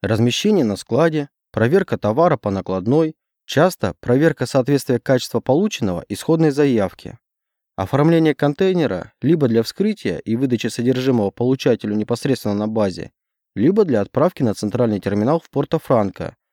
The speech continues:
для дальнейшего трансфера или выдачи. Этим уже занимаются тамошние служащие. Вот в целом и всё.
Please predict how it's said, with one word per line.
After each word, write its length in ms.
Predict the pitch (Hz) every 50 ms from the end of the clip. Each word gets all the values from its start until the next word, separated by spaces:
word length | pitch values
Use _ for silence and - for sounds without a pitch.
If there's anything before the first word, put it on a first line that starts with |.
| _ _ _
для 140 | 101 101 110
дальнейшего 480 | 107 135 139 156 160 151 - - 113
трансфера 500 | 107 - 160 170 170 160 - - 110 -
или 220 | - - 127 151 156
выдачи. 640 | 147 131 120 107 95 92 87 - - - - 113 - _ _ _ _ _ _ _ _
Этим 360 | - 160 208 202 - 120 104 -
уже 180 | - 104 104 117
занимаются 480 | 113 120 120 127 160 185 185 - - 156
тамошние 540 | - 165 147 131 117 107 - - 107 101
служащие. 680 | 92 - - 120 110 101 95 90 - - - - - - - _ _ _ _ _ _ _ _
Вот 240 | 107 104 110 151 -
в 80 | - -
целом 360 | - - 98 101 120 147 180
и 40 | 185
всё. 380 | - - - 107 98 90 -